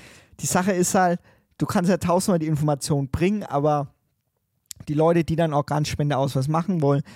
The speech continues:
die lassen das einfach liegen und sagen, ja, ist mir egal, oder auf so eine Plastikkarte, das macht halt auch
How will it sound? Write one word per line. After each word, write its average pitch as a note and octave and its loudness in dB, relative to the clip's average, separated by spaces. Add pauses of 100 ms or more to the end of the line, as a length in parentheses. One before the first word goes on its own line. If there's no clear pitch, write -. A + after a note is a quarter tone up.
(120)
die C3+ -4
lassen C#3+ 2
das D3+ 2
einfach C3 -2
liegen D#3+ -4
und C3+ -2
sagen, C3+ 0
ja, C#3 4
ist C#3+ 0
mir C3+ 0
egal, C#3 0
oder C#3+ 0
auf C3+ -8
so - -4
eine C#3 0
Plastikkarte, C3+ -6
das B2 -8
macht C#3+ -6
halt C3+ -6
auch - -8